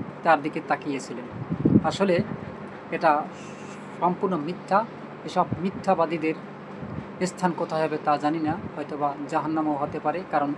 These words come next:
এমন কুরুচি সম্পন্ন কথাবার্তা, আহ, সামাজিক যোগাযোগ মাধ্যমে এটা সত্যি বেমানান, তা কোনো মানুষই আসলে সহ্য করার মতো না। তবে এগুলো যদি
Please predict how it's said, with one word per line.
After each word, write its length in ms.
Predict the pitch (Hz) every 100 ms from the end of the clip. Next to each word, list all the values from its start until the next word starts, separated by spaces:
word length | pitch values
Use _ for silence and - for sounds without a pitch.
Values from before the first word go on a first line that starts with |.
| 196 165
এমন 420 | 165 180 175 196
কুরুচি 520 | 175 180 175 175 180
সম্পন্ন 440 | 170 170 170 165 156
কথাবার্তা, 540 | 170 165 156 151 - 156
আহ, 100 | 139 - - - - - 147 143 143 135
সামাজিক 440 | 135 139 147 147 147 -
যোগাযোগ 340 | 156 160 156 -
মাধ্যমে 320 | 147 143 143
এটা 260 | 139 143 135 - - - - - - -
সত্যি 320 | 180 160 180
বেমানান, 560 | 143 156 160 185 226 240 - - -
তা 360 | 156 143 135 131 - - - - - - - - - - - - - - -
কোনো 140 | 185 180
মানুষই 420 | 175 220 - 185
আসলে 260 | 151 165
সহ্য 340 | 143 180 180 156
করার 280 | 156 147 139
মতো 220 | 131 143
না। 220 | 135 123 - - - - - -
তবে 260 | 175 180 135 - - - - - - - -
এগুলো 400 | 180 196 214 202
যদি 380 | 214 185 190 180